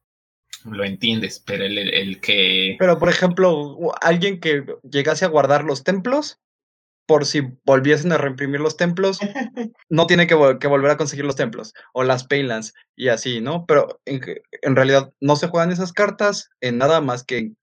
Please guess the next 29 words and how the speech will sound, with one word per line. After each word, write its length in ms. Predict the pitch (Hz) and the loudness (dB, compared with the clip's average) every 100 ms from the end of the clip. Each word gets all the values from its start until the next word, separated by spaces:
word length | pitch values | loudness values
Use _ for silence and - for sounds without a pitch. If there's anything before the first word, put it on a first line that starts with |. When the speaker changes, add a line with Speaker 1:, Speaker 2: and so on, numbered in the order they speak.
| _ _ | _ _
Speaker 2:
quizá 420 | 135 131 139 139 | -10 0 2 4
en 380 | 143 123 110 - | 2 0 -4 -2
Commander, 680 | 135 120 127 135 139 131 120 | 2 4 4 4 4 4 2
si 140 | - 120 | -6 -4
no 240 | 120 120 | -4 -2
tienes 240 | 131 127 | -2 -2
mucho 260 | 131 123 135 | -2 -4 -4
presupuesto 500 | 120 117 - 110 131 | -6 -6 -6 -6 -2
para 160 | 127 110 | 0 2
gastar 320 | 104 - 123 | 0 -2 -2
en 60 | 127 | 0
una, 280 | 123 113 - - - - | 0 0 -4 -20 -18 -2
una 140 | 123 | 2
base 240 | 131 131 135 | 4 4 2
de 100 | 117 | 2
maná 380 | 107 113 110 | 2 0 -2
cara, 380 | 110 139 160 233 - _ _ _ _ _ _ | 2 4 4 0 -8 _ _ _ _ _ _
pero 300 | 139 131 127 | 4 6 6
de 80 | 127 | 6
ahí 100 | 139 | 4
en 140 | 151 | 2
fuera, 400 | - 156 165 180 | 6 8 8 4
Speaker 1:
Sí. 60 | - _ _ - | -4 _ _ -2
Speaker 2:
mm, 360 | 143 131 120 | 0 2 2
no 100 | 131 | 2
se 140 | 139 156 | 0 0
juegan 440 | 165 180 190 - - | 2 2 2 -2 -4
y 120 | 143 | -2
le 280 | 120 113 | 0 -2